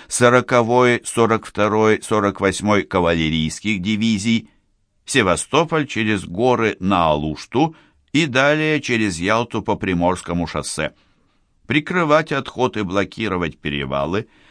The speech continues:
должна была формировавшаяся в Ялте сто восемьдесят четвертая, вторая Крымская стрелковая дивизия. Наличие этой дивизии на южном берегу Крыма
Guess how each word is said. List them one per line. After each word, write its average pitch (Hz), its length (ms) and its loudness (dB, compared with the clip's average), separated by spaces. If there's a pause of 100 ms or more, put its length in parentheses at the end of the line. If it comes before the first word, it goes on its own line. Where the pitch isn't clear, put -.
(180)
должна 139 460 2
была 165 260 2
формировавшаяся 123 1200 4
в 85 40 -2
Ялте 82 520 0
сто 104 300 -2
восемьдесят 85 720 -2
четвертая, 76 880 -2 (520)
вторая 107 560 2
Крымская 104 680 0
стрелковая 82 880 0
дивизия. 78 720 -2 (640)
Наличие 180 600 2
этой 147 360 -2
дивизии 135 720 0
на 104 140 0
южном 104 500 2
берегу 82 420 -2
Крыма 90 500 0